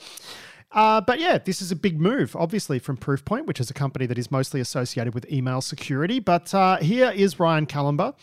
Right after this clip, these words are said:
talking about why Proofpoint bought a company that does this sort of thing. And here he is,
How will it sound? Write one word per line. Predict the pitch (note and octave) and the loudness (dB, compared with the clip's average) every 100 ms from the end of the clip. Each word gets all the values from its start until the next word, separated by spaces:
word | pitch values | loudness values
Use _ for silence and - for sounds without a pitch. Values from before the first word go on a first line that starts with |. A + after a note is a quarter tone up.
| - - - - | -20 -20 -20 -20
talking | - A3 A#3 A#3+ A#3+ | 0 6 6 4 0
about | - E3+ F#3 F3+ | 0 2 2 0
why | F3 F#3 A#3+ | 0 2 2
Proofpoint | - E3+ C#3 - C3+ D3 | 0 -2 -2 -4 -6 -2
bought | F3 A3 | -2 -2
a | |
company | - B2 G#2+ A2+ | -4 -6 -4 -6
that | A2+ - | -8 -4
does | - A#3 F3 | 0 0 0
this | C3 | -8
sort | - A#2+ | -6 -6
of | G#2+ | -6
thing. | - G3 A#3+ | -2 -2 -2
And | F3 E3+ | -2 -2
here | A3 A#3+ | -2 0
he | F3 | 2
is, | D#3 C#3 | 2 0